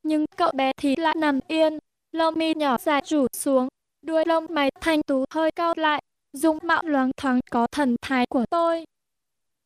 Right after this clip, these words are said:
Từ cô cô nói, lúc tiểu thế tử sinh ra không khóc không động đậy, cũng không có hơi thở, tôi cũng hôn mê bất động, mạch không đập. Lúc từ cô cô cho rằng tôi và đứa bé không chịu đựng được thì tiểu quận chúa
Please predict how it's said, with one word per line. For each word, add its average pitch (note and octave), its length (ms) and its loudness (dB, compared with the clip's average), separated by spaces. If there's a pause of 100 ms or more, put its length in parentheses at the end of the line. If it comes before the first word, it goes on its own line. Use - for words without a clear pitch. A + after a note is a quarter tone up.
(520)
Từ C4 220 0
cô D#4+ 220 0
cô D#4+ 180 -2
nói, B3 440 0 (320)
lúc F4+ 240 0
tiểu C4 240 0
thế C4+ 240 0
tử C4+ 240 0
sinh D#4 280 0
ra D4+ 220 0
không D#4+ 220 0 (100)
khóc G4 220 -2
không D#4 300 0
động D4 240 2
đậy, D4+ 240 0 (360)
cũng - 260 0
không E4 200 0 (120)
có A#3 200 0
hơi D#4+ 220 0
thở, B3+ 380 0 (380)
tôi E4 200 0
cũng E4 260 0
hôn D#4+ 300 0
mê E4 160 0
bất F4 180 0
động, C#4+ 220 0 (320)
mạch C#4+ 260 -2
không D#4+ 260 0
đập. D4+ 160 0 (1200)
Lúc F4 240 0
từ C4 220 0
cô D#4+ 220 -2
cô D#4+ 220 0
cho D#4+ 220 0
rằng C4+ 300 0
tôi E4+ 200 -2
và B3+ 160 0
đứa C4 240 0
bé C4+ 260 0
không D#4+ 260 0
chịu F4 200 2
đựng D4+ 200 0
được C4 200 0
thì C#4 200 0
tiểu C4 260 0
quận - 200 0
chúa C4+ 200 0